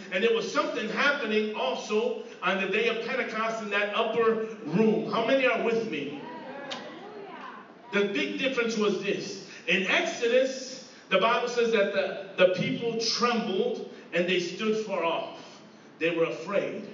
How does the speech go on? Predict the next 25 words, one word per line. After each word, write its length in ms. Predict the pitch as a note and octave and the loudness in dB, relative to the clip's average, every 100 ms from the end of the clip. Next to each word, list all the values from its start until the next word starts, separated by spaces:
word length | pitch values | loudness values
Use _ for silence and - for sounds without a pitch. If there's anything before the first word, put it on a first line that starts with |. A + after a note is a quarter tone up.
| - - - - | -16 -20 -20 -10
They 220 | D#3+ F#3 F#3+ | 0 0 2
weren't 260 | G3 F#3 - | -2 -6 -4
privy 320 | A#3+ F#3 D#3+ | -4 -4 -6
to 460 | - D#3+ C#3 B2 F2+ - - - | -8 -4 -4 -6 -10 -14 -10 -2
the 80 | |
presence 500 | E3 - F#3 E3+ E3 | 0 0 -2 -2 -4
of 160 | E3 C#3+ | -6 -2
God, 340 | D#3+ D#3 - - - - - - | -2 -2 -4 -10 -16 -20 -20 -10
right? 300 | D3 F#3+ A3+ - - - - - - - C#3+ | 0 2 2 -4 -10 -14 -18 -18 -20 -18 -12
In 120 | D3+ | -10
the 80 | D3 | -6
day 180 | F#3 | -2
of 180 | F#3 - | -2 -2
Pentecost, 840 | D#3+ G#3 - - - - - - - - - - - | -4 -4 -4 -4 -6 -8 -14 -18 -18 -20 -20 -20 -10
it 160 | C#3 | -6
was 180 | C3 - | -6 -8
for 160 | - - | -8 -4
everybody. 440 | E3 C#3 - - | -4 -4 -4 -6
You 220 | - D3+ | -6 -8
didn't 120 | D3 C3+ | -8 -8
have 200 | F3 - | -8 -10
to 60 | |
stand 480 | - - C#3+ B2+ A#2 | -12 -8 -6 -6 -8
far 180 | B2 B2 | -10 -8
off. 300 | - - | -6 -8